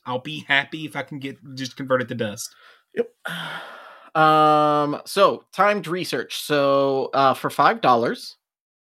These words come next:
Speaker 2: you get the timed research. Uh, this, so there's a new pose.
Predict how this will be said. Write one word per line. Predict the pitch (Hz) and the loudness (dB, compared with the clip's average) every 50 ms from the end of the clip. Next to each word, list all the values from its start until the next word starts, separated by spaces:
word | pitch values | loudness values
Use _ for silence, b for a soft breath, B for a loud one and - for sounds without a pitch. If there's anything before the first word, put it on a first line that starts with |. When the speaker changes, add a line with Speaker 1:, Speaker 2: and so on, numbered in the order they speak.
| _ _ _ _ _ _ | _ _ _ _ _ _
Speaker 2:
you | 131 127 120 117 | -10 -8 -6 -2
get | 110 123 123 113 - - - - | 0 0 0 0 -2 -8 -16 -10
the | - 127 123 120 117 - _ - | -6 -4 -4 -4 -4 -6 _ -16
timed | - - - 147 151 160 175 185 190 190 - - - | -8 -2 2 4 4 4 2 0 -2 -6 -8 -14 -12
research. | - 117 123 113 127 127 123 - - 117 135 208 240 - - - - - _ b b b b b b b b b b - | -12 -10 -8 -6 -4 -4 -4 -4 -4 -2 -2 -4 -6 -8 -12 -14 -14 -16 _ b b b b b b b b b b 2
Uh, | 131 131 131 127 131 131 131 127 123 - - - | 4 6 6 6 6 6 6 6 4 2 -2 -10
this, | 123 120 143 160 170 170 - - - - - _ | -6 0 2 2 2 2 -2 -6 -12 -12 -14 _
so | - - - 165 160 151 - - | -8 -2 4 6 6 6 6 4
there's | 147 156 156 143 151 | 2 2 2 4 4
a | 151 | 2
new | 147 170 226 247 | 2 2 0 0
pose. | - _ - - 175 160 135 120 113 123 185 226 - - - - | -4 _ -4 0 2 2 2 2 0 -2 -4 -6 -10 -14 -14 -16